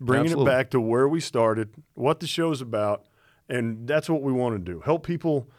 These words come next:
Speaker 1: love the past that's gotten to where they are and be excited about what is still to come.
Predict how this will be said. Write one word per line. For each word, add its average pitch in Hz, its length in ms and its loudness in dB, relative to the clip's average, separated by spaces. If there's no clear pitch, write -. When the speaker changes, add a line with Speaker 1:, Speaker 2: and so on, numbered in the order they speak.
Speaker 1:
love 160 360 2
the 151 80 -4
past 151 420 0
that's 117 220 -2
gotten 127 400 0
to 120 40 2
where 131 200 4
they 127 180 2
are 143 320 4
and 98 240 -8
be 120 160 -2
excited 120 480 -4
about 104 260 -4
what 98 200 -6
is 82 140 -14
still 117 300 -4
to - 140 -14
come. 73 320 -16